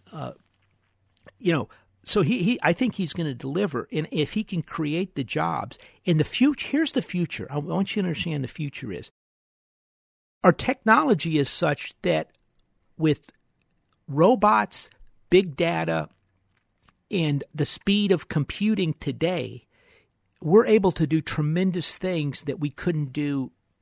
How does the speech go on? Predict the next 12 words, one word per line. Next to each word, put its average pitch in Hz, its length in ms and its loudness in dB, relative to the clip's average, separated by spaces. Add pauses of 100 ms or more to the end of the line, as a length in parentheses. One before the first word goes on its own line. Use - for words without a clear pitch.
five 151 280 0
years 143 240 -2
ago, 127 260 -4
ten 143 300 -6
years, 127 240 -4
twenty 135 340 -8
years 170 280 -2
ago. - 220 -12 (420)
You're 180 140 4
gonna 214 200 2
see 175 260 -2
more 170 460 0